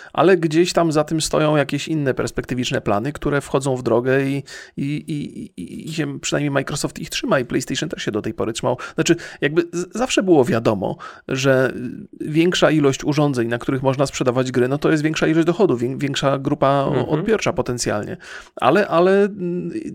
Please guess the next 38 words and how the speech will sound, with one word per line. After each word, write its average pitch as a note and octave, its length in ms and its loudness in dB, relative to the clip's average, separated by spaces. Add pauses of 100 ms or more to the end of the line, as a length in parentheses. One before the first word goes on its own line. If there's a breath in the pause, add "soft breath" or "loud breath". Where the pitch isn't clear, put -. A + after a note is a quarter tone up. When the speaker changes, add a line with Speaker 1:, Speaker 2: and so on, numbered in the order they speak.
Speaker 1:
no, F3+ 380 -4 (120)
PlayStation F#3+ 520 0
Speaker 2:
Ale F#3+ 60 2
Speaker 1:
do F#3 100 4
tej G3 180 -2
pory F#3+ 280 2
nie F#3+ 100 2
korzystało F3+ 500 2
z - 40 -4
tej A2 160 -4
drugiej A2 240 -2
Speaker 2:
No, F3+ 40 -2
Speaker 1:
grupy - 200 -6
Speaker 2:
no G#2 60 -2 (100)
tak, - 20 2
Speaker 1:
odbiorczej. G2 280 0
Speaker 2:
ale A#2+ 120 0
tutaj F#3 240 -6
Speaker 1:
Jakby F3 240 6
Speaker 2:
mamy E3 240 0
Speaker 1:
i, F3 100 0 (200)
mhm. G3 240 -4 (160)
Speaker 2:
i A3+ 140 -4
Speaker 1:
Ja, A#3+ 120 2
ja, A#3+ 120 0
wiesz, B3+ 160 0
ja A3 120 2
jakby G#3+ 300 0
nie, G#3 120 0
nie G#3 120 -2
próbuję G#3+ 320 0
tutaj G3+ 200 2
podejmować G3 420 2 (240)
polemiki A3+ 440 2
żadnej E3 260 6
z D3 60 -2
tobą, C3+ 340 2
nie? C#3+ 240 0